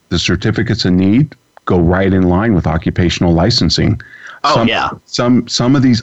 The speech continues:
Speaker 1: occupations even have the ability. You have to file a certificate of need, and then the occupational group will go and lobby, "No, we don't need another,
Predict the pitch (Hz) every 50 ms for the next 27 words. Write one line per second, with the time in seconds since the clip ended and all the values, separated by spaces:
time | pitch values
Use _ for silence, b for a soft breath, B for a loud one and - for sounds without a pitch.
0 | - - - 107 123 127 - - 151 147 - - - - 113 123 151 180 220 214
1 | - - 147 117 98 90 80 - - 107 104 104 95 87 92 90 80 95 95 87
2 | 87 85 82 90 87 80 82 87 85 82 82 78 80 78 78 - - B B B
3 | B B B B 110 107 104 104 95 - - 87 - 107 92 92 90 78 85 87
4 | 85 - - 82 - - - - - 78 - 87 82 80 82 82 82 80 80 78
5 | 73 - 82 82 87 87 87 87 87 87 85 85 82 85 85 - 85 - - 95
6 | 101 - - - - 90 78 73 76 73 B B B B B B - - 98 95
7 | 85 82 87 90 - 92 87 78 - 85 85 85 87 87 85 80 78 80 80 85
8 | 87 87 113 147 196 190 151 117 107 113 131 127 - 107 127 147 170 151 113 95
9 | 87 82 80 80 82 80 78 73